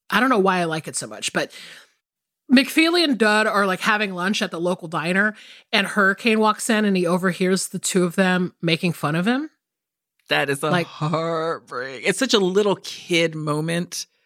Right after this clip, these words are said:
Speaker 1: Oh my God.
Speaker 2: where you would never expect as an adult to hear your contemporaries, like, making fun of you for wanting, thinking you can go and join the L A P D.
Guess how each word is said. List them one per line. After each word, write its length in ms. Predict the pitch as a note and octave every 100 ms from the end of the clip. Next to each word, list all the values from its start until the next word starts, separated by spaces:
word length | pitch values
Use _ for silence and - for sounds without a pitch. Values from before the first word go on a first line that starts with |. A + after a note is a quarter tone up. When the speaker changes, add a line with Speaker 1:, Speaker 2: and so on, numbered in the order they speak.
| _
Speaker 1:
Oh 140 | F#3+ E3+
my 180 | D#3
God. 440 | C#3+ D3+ D3+ D3+ D3+
Speaker 2:
where 120 | E3
you 140 | E3 D#3+
would 160 | D#3+
never 440 | E3+ F3 E3+ F#3 E3+
expect 380 | - - D3 D#3
as 120 | C#3+
an 80 | D3
adult 400 | C#3 C#3+ C#3 -
to 80 |
hear 180 | C3+ C#3+
your 140 | C#3+ C#3
contemporaries, 840 | C#3+ B2+ D3+ C3 C#3+ C3+ C3 C3+
like, 220 | C3+ - C#3+
making 520 | C#3 C3+ C3+ C#3 C3
fun 300 | - C3+ C3+
of 120 | C3
you 160 | C#3 C3+
for 140 | D3
wanting, 460 | B2+ B2+ C3 C3 C3
thinking 420 | _ E3 E3+ E3
you 100 | D#3+
can 180 | E3 D3+
go 180 | C#3+ C#3+
and 120 | C3
join 240 | C3 C3+
the 140 | C3 B2
L 160 | C3
A 100 | C3
P 240 | B2 - C3
D. 460 | B2+ B2 C3 C#3